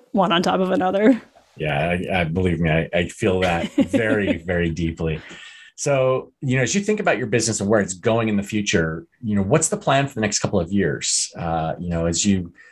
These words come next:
Speaker 2: sort of become this, this mogul and representa-, uh, representative of your community, you know, where's it gonna go?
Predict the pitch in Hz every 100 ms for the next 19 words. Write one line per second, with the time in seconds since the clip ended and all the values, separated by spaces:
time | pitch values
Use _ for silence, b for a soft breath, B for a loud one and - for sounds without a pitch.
0 | _ 123 90 92 92 92 - - b b
1 | _ - 82 101 113 113 110 120 151 165
2 | 123 113 110 107 104 104 110 101 110 104
3 | 113 107 120 123 123 120 110 107 98 101
4 | 107 104 - 107 107 95 90 101 127 117
5 | 104 95 101 110 135 131 127 127 147